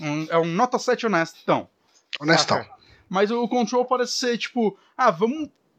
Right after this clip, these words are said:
Speaker 1: diminuir o escopo da história, não vai ter essas partes live action, mas que eu achava elas legais, mas não vai ter elas, vamos focar mais em mecânica, vamos fazer o que a gente fazia bem em Max Payne."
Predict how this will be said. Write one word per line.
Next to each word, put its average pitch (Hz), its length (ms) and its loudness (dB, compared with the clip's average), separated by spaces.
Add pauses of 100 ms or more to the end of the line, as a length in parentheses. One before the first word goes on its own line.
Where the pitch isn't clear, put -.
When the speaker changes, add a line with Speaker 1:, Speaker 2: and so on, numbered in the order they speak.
Speaker 1:
diminuir 202 640 0
o 190 60 0
escopo 185 280 -4
da 156 60 0
história, 220 460 0
não 208 80 0
vai 190 120 4
ter 190 120 0
essas 180 240 0
partes 165 280 0
live 147 300 0
action, 170 340 0
mas 151 200 -4
que - 40 -2
eu 151 40 2
achava 151 180 0
elas 139 160 0
legais, 127 420 -2 (320)
mas 127 320 -4
não 135 80 -6
vai 131 140 2
ter 143 120 0
elas, 202 280 6
vamos 170 220 -4
focar 165 260 0
mais 156 220 -2
em 156 100 -2
mecânica, 196 460 -2
vamos 196 100 -4
fazer 180 140 -2
o 170 40 -8
que 170 60 -6
a - 20 -4
gente - 120 -8
fazia 156 340 -2
bem 156 340 -2 (240)
em 170 120 -4
Max 165 280 -2
Payne." 139 480 0